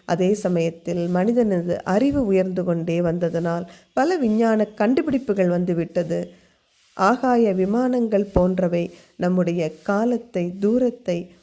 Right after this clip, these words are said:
உழைப்பை எல்லாம் சுருக்கி கொடுத்துருச்சு. விஞ்ஞான வசதி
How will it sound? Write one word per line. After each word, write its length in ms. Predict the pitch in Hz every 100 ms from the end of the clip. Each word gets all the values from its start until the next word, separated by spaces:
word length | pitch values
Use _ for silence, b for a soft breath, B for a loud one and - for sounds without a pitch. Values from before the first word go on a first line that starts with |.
| -
உழைப்பை 680 | 190 233 262 262 190 180
எல்லாம் 420 | 190 247 302 349 359
சுருக்கி 380 | - 247 247
கொடுத்துருச்சு. 580 | 240 175 175 151 160 - - -
விஞ்ஞான 580 | 185 233 262 269 247 190
வசதி 680 | 185 185 240 185 156 330